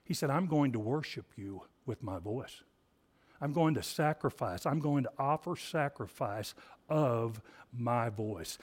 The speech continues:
Number two, he said, "I'm going to do what I told you I was going to do." Now, we don't know whether that was going to Nineveh. We don't know whether that was sacrificing and the sacrifice that they were going to do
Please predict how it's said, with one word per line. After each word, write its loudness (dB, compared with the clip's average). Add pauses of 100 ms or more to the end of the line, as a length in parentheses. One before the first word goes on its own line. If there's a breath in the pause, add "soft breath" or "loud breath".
(140 loud breath)
Number 4
two, 4
he 6
said, 4
"I'm 4
going 2
to -6
do 0
what -2
I -4
told -2
you -4
I 0
was -6
going -6
to -4
do." -8 (420 loud breath)
Now, 0
we 2
don't 2
know 6
whether 6
that 2
was -4
going 4
to -2
Nineveh. 2
We 0
don't 0
know 2
whether 0 (300 loud breath)
that 2
was 0 (220 loud breath)
sacrificing 2
and 2
the -2
sacrifice 2
that -4
they 4
were 0
going 2
to -4
do 0